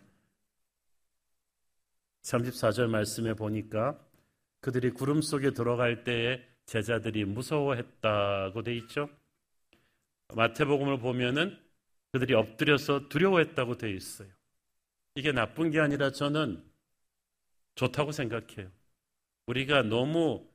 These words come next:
신약 시대, 은혜 시대에 산다고 해서, 은혜의 하나님이라고 해서 너무 하나님 앞에서 방자하게 구는 경박한 사람들을 많이 봅니다. 거룩한 두려움이 좀 필요해요.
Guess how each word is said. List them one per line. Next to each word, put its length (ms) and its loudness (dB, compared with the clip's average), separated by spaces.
신약 340 2
시대, 360 -2
은혜 320 4
시대에 340 2
산다고 560 -2
해서, 440 -2
은혜의 320 4
하나님이라고 640 0
해서 240 0
너무 880 0
하나님 340 2
앞에서 540 0
방자하게 800 2
구는 240 2
경박한 640 0
사람들을 440 2
많이 280 4
봅니다. 380 -4
거룩한 520 0
두려움이 440 -2
좀 220 -2
필요해요. 480 -8